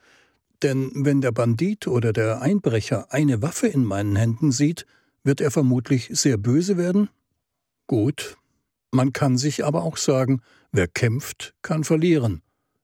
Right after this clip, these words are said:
Wer nicht kämpft, hat bereits verloren. Deshalb sei kein Schaf, sondern ein Löwe.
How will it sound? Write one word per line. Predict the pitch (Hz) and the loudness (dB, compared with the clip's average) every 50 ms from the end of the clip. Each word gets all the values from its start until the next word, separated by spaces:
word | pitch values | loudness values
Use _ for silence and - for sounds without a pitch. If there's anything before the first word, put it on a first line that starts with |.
| _ | _
Wer | - - 82 | -4 -2 2
nicht | 80 113 190 - - - - | 2 2 2 0 -2 -6 -4
kämpft, | - 160 120 113 - - - - - _ | -2 -2 -2 -4 -8 -14 -18 -20 -20 _
hat | - - 170 - - - | -6 -4 -4 -4 -4 -2
bereits | 165 135 120 110 113 113 - - | -2 -2 0 -2 -4 -2 -4 -4
verloren. | - - - 143 127 117 104 95 90 82 87 82 78 - - _ _ _ _ _ _ _ _ - | -2 0 0 0 0 0 0 0 0 -2 -2 -2 -4 -4 -8 _ _ _ _ _ _ _ _ -4
Deshalb | 147 139 - - 117 101 92 - _ _ _ _ _ _ _ _ _ | -2 -2 -2 -2 -4 -6 -6 -10 _ _ _ _ _ _ _ _ _
sei | - - 104 104 | -8 -6 -6 -6
kein | 113 - 123 117 | -6 -6 -6 -6
Schaf, | 120 - - - - - - - - _ _ _ _ _ _ _ _ | -6 -4 -6 -6 -8 -10 -14 -20 -20 _ _ _ _ _ _ _ _
sondern | - - 117 104 110 107 104 107 107 - | -6 -4 -2 -2 -2 -2 -2 -4 -4 -4
ein | 117 113 110 101 92 - | -2 -2 -2 -2 -6 -6
Löwe. | - 120 104 113 143 160 139 117 - | -4 -2 0 0 0 -2 -4 -6 -8